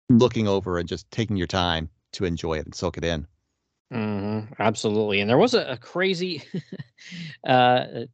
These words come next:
Speaker 2: Aquaman backup here called "The King is Dead, Long Live the King." And,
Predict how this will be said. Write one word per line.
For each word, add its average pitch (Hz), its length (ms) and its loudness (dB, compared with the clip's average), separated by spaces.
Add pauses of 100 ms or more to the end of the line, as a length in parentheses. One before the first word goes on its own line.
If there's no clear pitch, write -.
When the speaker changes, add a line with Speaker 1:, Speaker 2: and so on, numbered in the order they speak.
Speaker 2:
Aquaman 135 640 -2
backup 127 460 -8
here 120 240 -8
called 123 380 -6 (180)
"The 127 80 -14
King 151 240 -8
is 120 140 -10
Dead, 123 300 -8
Long 120 340 -10
Live 120 220 -10
the 113 80 -12
King." 123 400 -8
And, 107 120 -10